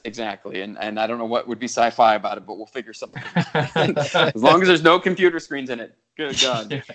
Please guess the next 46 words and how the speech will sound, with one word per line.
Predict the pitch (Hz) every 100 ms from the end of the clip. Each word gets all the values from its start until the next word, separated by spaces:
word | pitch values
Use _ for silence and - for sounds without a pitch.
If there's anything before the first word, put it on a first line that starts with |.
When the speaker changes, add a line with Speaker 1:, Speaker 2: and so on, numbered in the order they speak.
| _ -
Speaker 1:
Um, | 113 113
but | 135
yeah, | 131 117
it's | -
a |
con-, | - 143 -
it's | 120 127
like, | 113 107
you | 117
know, | 101 85 90
you | 78 104
have | 107
to | 101
have | 98
a |
graphic | 95 98 101 98
designer, | 95 92 95 95
and | 95
then | 98
you | 98
have | 98
to, | - 95 98 98
um, | 98 98 101 _ _ _ -
you |
know, | 95
composite | - 104 107 101 101 90
that | 101 -
graphic | 104 95 98 -
into | 101
the | 104
shot, | 95 98 90 90 90 -
and | 98
that's | 92
always | 101 98
tricky. | - 98 90 98
And | 98
Mario | 98 92 98
and | 101
I | 98 98
were, | 98 95 92 -
and | 101
Tim, | 95 107 98
my | 95
brother, | 95 92 95 95
were | 92
such | 101 - -